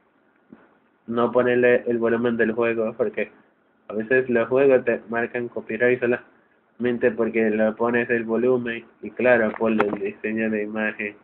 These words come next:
Hay formas de evadir el copyright, pero la cosa se basa solamente en cómo tú hagas para de que evadir el copyright. Una forma es que no pares de hablar y la otra forma es, es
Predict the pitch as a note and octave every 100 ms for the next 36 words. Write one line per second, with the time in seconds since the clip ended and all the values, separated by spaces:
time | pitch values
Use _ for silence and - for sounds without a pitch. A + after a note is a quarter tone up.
0 | _ _ _ _ _ _ _ C3 C#3 F#3+
1 | G3 G3 E3+ D#3+ D3+ D3+ D3 D3 C#3 C3
2 | B2 B2 G#2+ A2+ _ _ _ G#2 G2+ G2
3 | F#2 F2 C2+ - - - - B2 C3 C#3
4 | B2+ C3 C#3+ C3 C3 C3+ C#3+ C#3 C#3 -
5 | _ _ _ _ - A#2 A#2 A2 - C3+
6 | D3 - - _ D3 C#3+ C#3+ C3 C3 -
7 | A2+ A2 G#2+ G#2 G#2 A2+ A2 G#2 A#2 B2
8 | A#2 A2 A2+ A2 G#2+ G#2 - - _ _
9 | _ - D3 F#3 F3+ F#3 F#3+ E3+ E3+ E3+
10 | C#3+ B2 B2 C3+ C3+ C3+ A#2+ A#2 A#2 G#2+
11 | G#2 G#2 G#2 A#2 A2+ C3 C3 B2+ B2 B2
12 | B2+